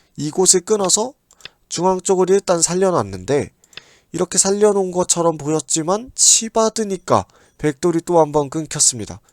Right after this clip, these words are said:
끊을 수가 없는 장면이에요. 커제가 또 한 번 착각을 했고요. 수상전을 하려고 이쪽을 메워가는데요. 만약에 당장 이렇게 메워가면 이거는 수상전이 만만치가 않습니다. 이곳을 끼워서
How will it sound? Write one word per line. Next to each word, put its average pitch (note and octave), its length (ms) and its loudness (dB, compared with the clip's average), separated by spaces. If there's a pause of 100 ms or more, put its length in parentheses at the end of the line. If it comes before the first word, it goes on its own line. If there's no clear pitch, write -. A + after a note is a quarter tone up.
(120)
끊을 G#3 260 0
수가 F3 460 4 (140)
없는 A#2+ 380 -6
장면이에요. A#2 640 -2 (340)
커제가 E3 340 0
또 A3 220 2
한 G#3 100 4
번 G3+ 140 0
착각을 F3 420 -2
했고요. D3 520 -2 (1040)
수상전을 G3+ 680 2
하려고 E3+ 640 0 (120)
이쪽을 D3+ 460 0
메워가는데요. B2+ 800 2 (360)
만약에 G3+ 320 -4
당장 E3 540 -4
이렇게 E3 360 -4
메워가면 B2+ 800 0 (720)
이거는 A#3+ 380 -2
수상전이 A3+ 500 2
만만치가 C3+ 640 0
않습니다. G#2 560 -2 (140)
이곳을 F#3 400 -4
끼워서 A#3 800 -4